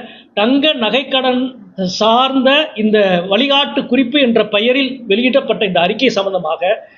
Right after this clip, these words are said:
மிக விரிவாக நாங்கள் பல வங்கியாளர்களிடம் பேசினோம். அஹ், பல நண்பர்களிடம் பேசி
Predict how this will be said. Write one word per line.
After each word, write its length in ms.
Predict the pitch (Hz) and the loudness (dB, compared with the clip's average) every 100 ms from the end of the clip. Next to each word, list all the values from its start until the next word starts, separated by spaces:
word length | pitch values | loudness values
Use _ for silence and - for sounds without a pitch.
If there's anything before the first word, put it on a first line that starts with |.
| - _ | -20 _
மிக 320 | 180 214 330 | -2 2 0
விரிவாக 720 | 262 269 269 277 262 277 311 - | 2 0 2 2 2 2 0 -2
நாங்கள் 260 | 214 208 196 | -2 0 0
பல 260 | 208 233 | 2 2
வங்கியாளர்களிடம் 800 | 214 220 262 269 247 220 208 190 | 2 0 2 2 2 0 0 0
பேசினோம். 460 | 196 190 202 196 277 - - - - | 0 -2 0 0 0 -4 -20 -8 0
அஹ், 280 | 190 185 | 2 2
பல 260 | 180 220 294 | 2 2 2
நண்பர்களிடம் 580 | 254 233 269 269 247 - | 2 2 2 4 2 0
பேசி 580 | 214 220 226 277 - | 0 0 0 -2 -4